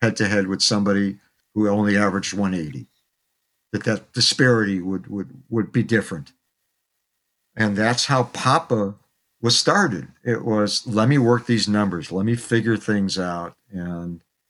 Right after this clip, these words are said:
an arduous, arduous task with the three of us playing games,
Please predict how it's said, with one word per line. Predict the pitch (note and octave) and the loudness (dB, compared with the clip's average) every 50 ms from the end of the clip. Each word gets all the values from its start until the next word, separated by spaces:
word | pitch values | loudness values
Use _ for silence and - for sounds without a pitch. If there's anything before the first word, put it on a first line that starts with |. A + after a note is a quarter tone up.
| _ _ _ _ _ _ _ G2+ | _ _ _ _ _ _ _ -4
an | G2+ G2 - - - | -4 -4 -4 -4 -2
arduous, | B2+ B2+ B2 A#2+ A#2 A2 F#2+ F2+ E2+ E2 - - - | 2 4 4 4 2 0 -2 -4 -6 -6 -8 -8 -4
arduous | - A#2+ A#2+ A#2 A2+ G2+ G2 F#2+ F#2 F2+ - | -2 0 2 2 2 0 -2 -2 -2 -4 -4
task | - - F#2+ F#2 F#2 F2+ - - - | -2 -2 0 0 0 -2 -4 -6 -6
with | G2+ E2+ | -8 -8
the | E2 F#2 | -8 -8
three | - - - A2+ A2 | -6 -2 2 2 2
of | G#2 G#2 | 2 0
us | G2+ - | -4 -6
playing | - - - G#2 G2 G2 F#2+ F#2+ F2 | -4 -4 -2 0 2 2 2 0 -2
games, | G2+ F#2+ F#2 F#2 F#2 F2+ F#2 F2+ - - | -2 -2 -2 -2 -2 -4 -6 -8 -10 -14